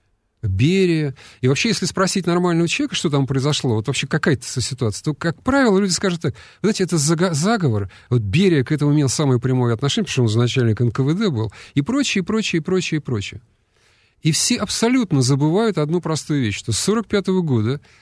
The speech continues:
Лаврентий Павлович Берия никакого отношения к Н К В Д не имел, потому что он занимался ядерным проектом.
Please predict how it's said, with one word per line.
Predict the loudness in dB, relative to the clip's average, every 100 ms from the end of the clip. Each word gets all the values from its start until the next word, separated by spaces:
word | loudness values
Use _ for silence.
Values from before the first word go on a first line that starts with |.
| _ -2
Лаврентий | 2 2 0
Павлович | -2 0 2
Берия | 0 2
никакого | 2 2 0 0 0
отношения | 0 0 0 -2 0
к |
Н | -2
К | -2
В | -2
Д | 0 0
не | 0
имел, | 0 -2
потому | -4
что | -2 0
он |
занимался | 2 2 0 0
ядерным | 2 2 2 0
проектом. | 0 -2 -4